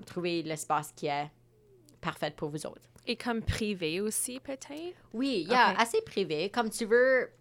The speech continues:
Speaker 1: pas que ça soit comme caché, euh, dans un petit coin, puis personne sait où ce que c'est. Parce que si jamais il y a des nouveaux membres, euh, puis je vais en parler plus, plus tard, euh, si jamais il y a des, des nouveaux membres qui veulent se joindre,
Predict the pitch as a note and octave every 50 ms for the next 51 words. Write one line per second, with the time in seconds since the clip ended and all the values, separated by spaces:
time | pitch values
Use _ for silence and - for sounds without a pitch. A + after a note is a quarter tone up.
0 | _ - - G#3+ A3 C#4 A3+ - A3 F#3+ - G3+ F3+ - F#3 E3+ D#3 - - G3
1 | F#3 - - - G3+ G3+ G#3+ A3 G#3+ G#3 F3 D#3+ D#3+ D#3+ E3 E3 D#3 F3+ F3 E3+
2 | - - - G3+ F#3+ - - F#3+ F#3 F#3 F#3 F#3+ G3 G3 G3 F#3 F#3 - - E3+
3 | E3 E3 D#3+ - - F3 E3 - - F#3+ E3+ - - F3+ F3 F3+ - - - D#3
4 | - - D#3 - F#4 - - F3 - - - A3 G#3 - G#3 G3 F#3 G#3 F#3+ G3+
5 | A#3+ C4 B3 A#3+ A#3+ - _ _ _ - _ _ _ - G#3 F#3+ F3+ G3 F#3+ F3+
6 | G3 G3+ G3 F#3+ F3 F3+ F3+ F3 E3 D3+ D3 C#3 C3+ F3+ A3 G#3+ - - - -
7 | _ _ _ _ _ - - F3 E3 D#3 D3+ C3+ - - F3 F3+ G3+ F3+ F3+ F3+
8 | G3 G3 F#3 F#3 G3 G3 - - _ _ - F#3+ F#3+ E3 D3+ E3+ - - - E3+
9 | - A3 D#3 D3+ G3+ D4 - - - - - - _ - F3 E3 E3 F3 - G3+
10 | F#3 G#3 G3+ G#3 G#3 G#3 G#3+ G#3 G3 G3 F#3+ F#3 F3+ F3+ F3 D#3 D#3+ F3 F3+ F#3
11 | E3 F3+ F#3 E3+ D3+ D3 E3 - - F#3 F#3 F#3 F3+ - F#3 - D#3 D#3 E3 F3+
12 | F#3